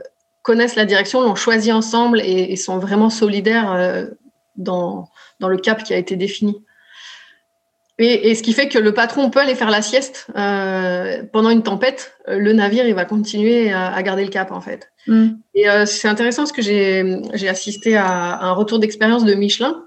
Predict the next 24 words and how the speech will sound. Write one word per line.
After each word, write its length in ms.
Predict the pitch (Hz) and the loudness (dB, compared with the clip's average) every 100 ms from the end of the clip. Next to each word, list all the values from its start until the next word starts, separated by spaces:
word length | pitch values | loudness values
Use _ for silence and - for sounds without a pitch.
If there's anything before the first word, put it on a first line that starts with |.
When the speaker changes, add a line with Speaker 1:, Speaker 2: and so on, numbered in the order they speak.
| _ - - _ _ | _ -20 -20 _ _
Speaker 1:
qui 160 | 208 | -2
a 120 | 202 | 0
fait 160 | 208 320 | 0 -2
ce, 460 | - 262 240 220 214 | 0 2 4 4 4
ce 280 | - - | 0 -2
chemin, 520 | 214 - 247 240 269 277 | 0 2 2 4 4 2
en 140 | 208 | 0
tout 120 | 196 | -2
cas 120 | 233 | -4
qui 220 | 240 - 196 | -2 0 2
est 60 | |
en 120 | 190 | 2
train 260 | 202 - 262 | 0 0 2
de, 260 | 226 202 190 | 4 2 2
de 120 | 196 | 2
migrer 520 | 202 262 226 233 262 | 2 2 2 2 2
son, 400 | - 202 185 185 | 0 -2 -2 -4
son 160 | 185 196 | -4 -2
modèle. 280 | 208 294 | 0 2
Donc, 140 | 247 190 | 0 -2
euh, 260 | 175 180 226 | -2 -4 -4
Michelin, 580 | 196 196 - 240 233 220 | -4 -4 -2 0 2 0
euh, 40 | |
bon, 240 | 180 175 | -2 -4